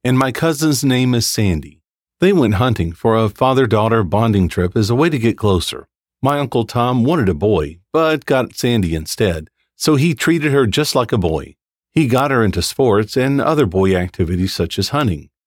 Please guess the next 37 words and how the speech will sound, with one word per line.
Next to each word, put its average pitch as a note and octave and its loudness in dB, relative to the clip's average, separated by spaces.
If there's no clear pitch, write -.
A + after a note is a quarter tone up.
Sandy C#3+ 2
loved G2 4
doing G2 2
boy F2 2
activities, D#2+ -4
so E3+ 2
they F3 2
end C#3 2
up C#3 2
making A#2 2
their G#2+ 2
hunting G#2+ 2
trips G#2+ -2
a B2 2
tradition E3 0
between G2 2
the F2 2
two C3+ 2
of D2 -2
them. - -20
They F3+ 4
killed B2+ 0
a F#2 2
deer A#2+ 2
or F#2 0
two, E2 -2
maybe D#3 0
even A2+ 0
a E2 0
rabbit G2 0
or E3 0
a D3+ -2
bear B2+ 2
if G2+ -4
they G2+ 0
were E2 0
lucky. E2+ -2